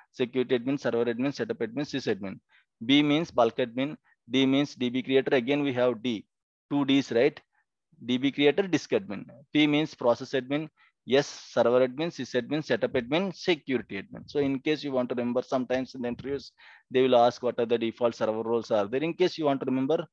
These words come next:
this is the shortcut, B D square, P S four,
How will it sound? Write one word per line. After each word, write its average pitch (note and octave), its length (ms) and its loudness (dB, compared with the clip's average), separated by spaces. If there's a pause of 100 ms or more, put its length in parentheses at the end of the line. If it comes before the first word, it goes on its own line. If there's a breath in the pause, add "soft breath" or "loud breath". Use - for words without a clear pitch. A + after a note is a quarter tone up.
(300 soft breath)
this - 140 -10
is B2+ 120 -4
the C#3+ 100 2
shortcut, C3+ 480 -2 (400)
B B2 160 0
D B2+ 120 0
square, C3 280 -2
P A#2+ 220 -2
S A#2 160 0
four, C3 300 0